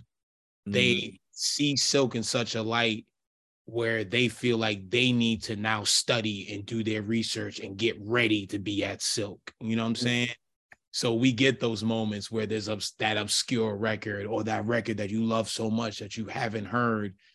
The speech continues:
Speaker 1: from somebody else playing other than Real P. But it's
Speaker 2: Mm-hmm.
Speaker 1: like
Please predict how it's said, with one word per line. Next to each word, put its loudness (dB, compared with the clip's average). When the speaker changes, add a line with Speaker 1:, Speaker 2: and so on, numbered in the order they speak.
Speaker 1:
from 0
somebody 4
else 4
playing 0
other 0
than -2
Real 0
P. 4
But 2
it's -2
Speaker 2:
Mm-hmm. -16
Speaker 1:
like 0